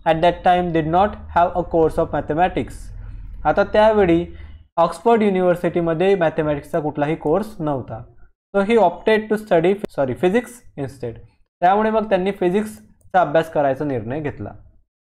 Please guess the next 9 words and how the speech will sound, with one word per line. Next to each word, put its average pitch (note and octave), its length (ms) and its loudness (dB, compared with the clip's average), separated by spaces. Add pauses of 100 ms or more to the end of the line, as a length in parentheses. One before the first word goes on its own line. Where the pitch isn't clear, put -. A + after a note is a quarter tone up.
(580)
At F#3+ 140 4
the A#3+ 160 2
age G3 180 4
of F3+ 160 2
seventeen, D#3 560 0 (280)
Stephen F#3 420 0
started E3+ 400 2
noticing E3+ 480 -4
that E3+ 260 2